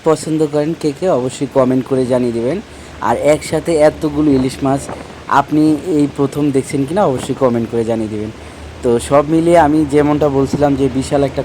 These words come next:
কর্মযজ্ঞ, এখানে বিশ টন মাছ কত টাকার মাছ হতে পারে সেটা না হয় আমি নাই বললাম, বর্তমান বাজার মূল্যে ইলিশ মাছের দাম কেমন সেটা আপনারা অবশ্যই জানেন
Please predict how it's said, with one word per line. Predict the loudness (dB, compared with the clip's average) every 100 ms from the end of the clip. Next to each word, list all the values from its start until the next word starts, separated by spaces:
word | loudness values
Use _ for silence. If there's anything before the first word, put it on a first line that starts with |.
| 0
কর্মযজ্ঞ, | 2 2 0 -2 -2 -4 -6 -12 -14 -10 -2 0
এখানে | 2 2 2 0
বিশ | 0 -2 0
টন | 2 4 2
মাছ | 2 0 -2
কত | -2 0 -2
টাকার | -2 -2 0 2
মাছ | 2 0
হতে | -2 0 2
পারে | 0 -2 -6 -14 -12 -8
সেটা | 0 4 4 2
না | 2
হয় | 2 2
আমি | 2 2
নাই | 2 0 2
বললাম, | 2 2 -2 -6 -14 -4 0
বর্তমান | 0 2 0 2
বাজার | 2 2 2
মূল্যে | 2 2 2
ইলিশ | 2 0 -2
মাছের | -2 -2 -4 -6 -16 -16 -14 -4
দাম | 2 4 4 0
কেমন | 2 2 2 -2
সেটা | -2 0 0
আপনারা | 2 4 4
অবশ্যই | 2 -2 -2 0
জানেন | 0 0